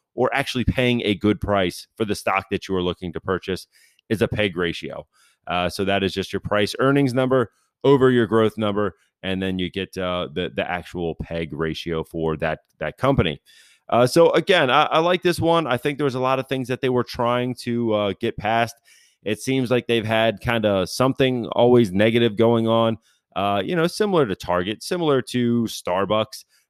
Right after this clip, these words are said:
Uh, they kinda have something always going on with them that, uh, is drawing them back, but I think all three are big enough to go ahead and get past a lot of those problems.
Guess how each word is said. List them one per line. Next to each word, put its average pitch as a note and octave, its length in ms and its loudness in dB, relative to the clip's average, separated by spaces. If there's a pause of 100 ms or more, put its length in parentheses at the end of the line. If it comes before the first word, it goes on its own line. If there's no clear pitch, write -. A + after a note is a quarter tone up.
Uh, F2 120 -6
they G2 140 -4
kinda A2+ 280 -4
have G#2 260 -4
something C3+ 520 -4
always G#2 520 0
going G2 340 -2
on F#2+ 280 -2
with F2 160 -4
them F2 260 -6
that, F2 180 -6 (480)
uh, D#2+ 300 -4
is F#2+ 180 -4
drawing B2 460 2
them A2+ 160 2
back, A2 300 2
but F#2 100 0
I F2+ 40 -4
think A#2 280 -4
all A#2 220 4
three G#2+ 560 0 (340)
are F#2+ 460 0 (240)
big C#3+ 160 2
enough B2 320 2
to A2+ 200 0
go G2 200 2
ahead G2 240 0
and F#2 100 -2
get F#2 160 -2
past F2 340 -4
a F2+ 60 -6
lot E2 180 -2
of D#2 60 -4
those E2 180 -4
problems. F2 540 -4